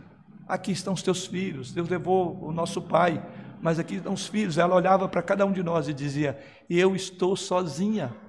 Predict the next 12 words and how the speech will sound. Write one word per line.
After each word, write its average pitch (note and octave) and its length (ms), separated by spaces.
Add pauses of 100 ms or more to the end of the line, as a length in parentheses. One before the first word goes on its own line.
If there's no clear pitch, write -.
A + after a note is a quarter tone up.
(1000)
vocês E3+ 320
não F#3+ 140
entendem, F#3 760 (1120)
eu F3+ 100
perdi G3 360
o G3+ 40
meu F#3+ 280
marido G#3 600 (460)
e D#3+ 140
a D#3+ 80
minha F3 220
casa, D#3 520